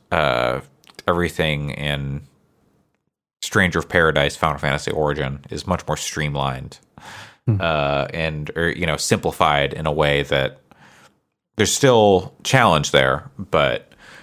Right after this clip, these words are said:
Speaker 1: it doesn't seem like there's as much of a hill to climb to get good,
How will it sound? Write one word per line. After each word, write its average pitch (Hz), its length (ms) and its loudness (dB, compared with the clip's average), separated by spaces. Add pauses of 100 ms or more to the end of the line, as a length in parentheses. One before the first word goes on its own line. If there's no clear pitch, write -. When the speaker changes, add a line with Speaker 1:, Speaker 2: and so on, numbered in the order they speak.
(680)
Speaker 1:
it 76 320 0 (960)
doesn't 85 380 2
seem 80 420 -2
like 76 180 0
there's 78 200 -4
as 78 220 -6
much 78 300 -2
of 76 160 0
a 67 340 0 (120)
hill 73 420 -2
to - 140 -10
climb 67 600 -6
to - 360 -4 (1160)
get 85 320 -6
good, 73 420 -2